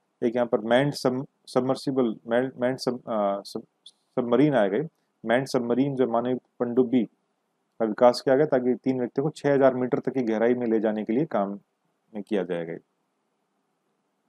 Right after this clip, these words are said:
और इस तरह कुछ limited countries ही हैं, जैसे यू-, अ, यूएस हो गया, France, Japan, Russia, जाने ऐसी, अ, टेक्नोलॉजी है।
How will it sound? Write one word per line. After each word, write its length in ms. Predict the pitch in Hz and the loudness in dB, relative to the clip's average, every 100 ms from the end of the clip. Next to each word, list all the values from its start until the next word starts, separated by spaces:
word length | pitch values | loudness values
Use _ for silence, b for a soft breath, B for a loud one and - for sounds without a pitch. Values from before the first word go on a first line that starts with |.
| _ _ _ _ _ _ - | _ _ _ _ _ _ -2
और 380 | 113 110 110 - | 2 2 0 -2
इस 160 | 147 - | -4 0
तरह 140 | 165 | 0
कुछ 280 | 160 156 - _ _ 139 | 0 -2 -4 _ _ -2
limited 340 | 123 139 151 | 0 0 0
countries 440 | 135 127 147 165 151 | 0 0 6 6 6
ही 60 | |
हैं, 100 | 156 | 4
जैसे 200 | 139 147 | 2 2
यू-, 260 | 123 123 - | 2 2 0
अ, 340 | 117 107 101 | 0 4 2
यूएस 360 | 104 117 139 147 | 2 6 6 6
हो 80 | 139 | 4
गया, 100 | 139 | 2
France, 320 | 131 123 131 | 2 2 2
Japan, 280 | 123 - 127 | 0 0 0
Russia, 320 | 117 117 135 | 0 2 0
जाने 340 | 127 113 113 113 | 2 -2 -2 -4
ऐसी, 440 | 110 113 107 101 | -4 -2 -2 -4
अ, 60 | 104 | -6
टेक्नोलॉजी 560 | 101 - 107 104 | -8 -8 -4 -4
है। 60 | 101 | -2